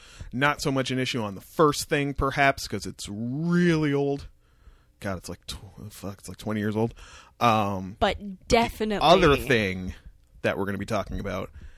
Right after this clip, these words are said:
Speaker 1: is dropped two weeks ago on the Netflixes, so you may have not had a chance to dig into it yet.
Speaker 2: Or you've done what Caitlin's done and you literally watched it in, like, two days.
Speaker 1: Or you binged the whole thing.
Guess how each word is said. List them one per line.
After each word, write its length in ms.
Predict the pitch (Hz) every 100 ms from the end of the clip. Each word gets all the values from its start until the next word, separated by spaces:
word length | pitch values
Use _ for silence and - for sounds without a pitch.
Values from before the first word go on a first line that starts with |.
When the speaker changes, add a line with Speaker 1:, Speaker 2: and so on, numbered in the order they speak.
| - -
Speaker 1:
is 920 | 101 95 92 92 95 90 92 - - - _
dropped 480 | - 98 - - - - - - -
two 120 | 131
weeks 200 | 113 104
ago 320 | 95 95 92 - - - _ - -
on 180 | 147 147
the 60 | 135
Netflixes, 800 | 127 - 120 113 117 110 107 - - _ _ _ - -
so 140 | -
you 120 | - - - - - 135
may 320 | 131 151 147
have 160 | 131
not 160 | 123 117
had 120 | 110
a 40 | 104
chance 220 | 113 101
to 100 | -
dig 160 | 107
into 220 | 101 101 104
it 80 |
yet. 200 | 87 101 - - - -
Speaker 2:
Or 460 | 285 311 202 262 262
you've 220 | 220 208
done 200 | 196 196
what 140 | 170
Caitlin's 420 | 214 294 240 202
done 340 | 170 175 170 175 -
and 260 | 180 175
you 480 | 175 175 170 170 170 196
literally 640 | 196 208 214 202 185 180
watched 360 | 170 160 156 -
it 20 |
in, 100 | 139
like, 140 | 147
two 140 | - 160
days. 180 | 90 -
Speaker 1:
Or 180 | 156 147
you 100 | 139
binged 240 | 127 123
the 100 | 113
whole 140 | 113 107
thing. 300 | 107 104